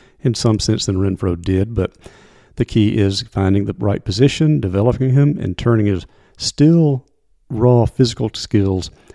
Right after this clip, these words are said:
into just pure baseball player skills. Now, as far back as April and May, I was mentioning that he was one of the players on the underclassmen roster for the Bulldogs that would be targeted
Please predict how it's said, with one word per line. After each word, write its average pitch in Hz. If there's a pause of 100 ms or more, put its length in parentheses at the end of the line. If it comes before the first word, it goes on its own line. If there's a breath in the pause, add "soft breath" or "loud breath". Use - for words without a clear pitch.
(200 soft breath)
into 107
just -
pure 120
baseball 104
player -
skills. - (840 soft breath)
Now, 104 (280)
as 90
far 101
back 139
as 147
April 120
and 120
May, 90 (100)
I 90
was 113
mentioning 110
that 101
he 101
was 120
one 107
of 131
the 170
players 98 (360)
on 104
the 90
underclassmen 117
roster 107
for -
the 101
Bulldogs 92
that -
would 104
be 139
targeted 101